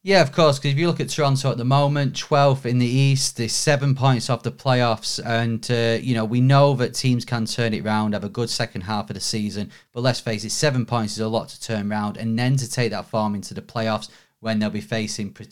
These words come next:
probably the likes of Red Bulls or Philadelphia, N Y C F C, uh, Montreal, who look good this season. So,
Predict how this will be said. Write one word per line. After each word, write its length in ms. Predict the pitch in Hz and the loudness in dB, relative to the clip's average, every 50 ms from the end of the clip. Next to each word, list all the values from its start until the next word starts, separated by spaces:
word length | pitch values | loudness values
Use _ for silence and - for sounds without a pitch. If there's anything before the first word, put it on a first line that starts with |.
| - _ | -20 _
probably 380 | - - 143 135 117 104 101 | -6 -4 -4 -2 -2 -4 -4
the 80 | 92 104 | -4 -4
likes 260 | 104 104 101 - - | -4 -6 -6 -6 -8
of 120 | 107 92 98 | -8 -6 -6
Red 220 | 117 113 107 - | -6 -6 -6 -6
Bulls 440 | - 110 104 107 104 104 98 87 107 | -6 -6 -4 -4 -4 -6 -8 -8 -8
or 140 | 98 92 85 | -10 -10 -10
Philadelphia, 920 | - - 101 95 87 95 110 113 113 110 - - 113 104 104 104 101 - - - _ _ _ - | -10 -12 -12 -10 -6 -4 -4 -4 -4 -4 -6 -8 -6 -4 -4 -6 -6 -10 -14 -20 _ _ _ -6
N 140 | 110 107 | -6 -4
Y 160 | 101 98 95 92 | -4 -4 -4 -4
C 180 | - - 98 | -6 -6 -8
F 100 | 82 82 | -8 -8
C, 520 | - - - 131 127 123 120 123 117 113 - - _ _ _ _ | -6 -4 -2 0 0 0 0 -2 -2 -4 -8 -16 _ _ _ _
uh, 320 | - 98 98 95 95 95 87 | -10 -8 -8 -6 -6 -8 -6
Montreal, 680 | - 101 101 98 98 - - 101 101 107 113 117 117 113 | -6 -6 -6 -6 -8 -8 -6 -2 0 2 2 2 2 2
who 140 | 113 110 | 0 -2
look 240 | 107 104 107 - - | -2 -2 -4 -4 -6
good 200 | - 110 101 - | -6 -8 -8 -8
this 160 | - 104 - | -8 -8 -8
season. 480 | - - 110 104 104 101 - 107 104 104 | -6 -6 -4 -4 -6 -6 -6 -6 -6 -4
So, 360 | 104 - - 123 113 107 104 | -4 -2 0 0 0 0 -2